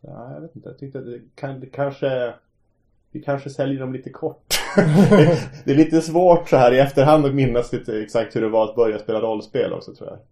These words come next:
Det, men, eh, just när det gäller, jag tycker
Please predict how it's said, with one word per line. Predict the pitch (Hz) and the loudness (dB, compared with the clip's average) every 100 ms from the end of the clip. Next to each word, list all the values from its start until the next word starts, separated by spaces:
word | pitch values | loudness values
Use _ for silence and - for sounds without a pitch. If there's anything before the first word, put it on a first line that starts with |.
| - 107 | -18 -12
Det, | 104 - - _ _ _ _ _ _ | -10 -12 -14 _ _ _ _ _ _
men, | 104 104 104 101 | -14 -10 -10 -10
eh, | 101 95 90 - - - _ | -10 -10 -12 -14 -20 -20 _
just | 110 110 - | -12 -12 -10
när | 104 | -10
det | |
gäller, | 110 127 120 | -6 -6 -6
jag | 101 | -10
tycker | 131 127 120 | -10 -8 -8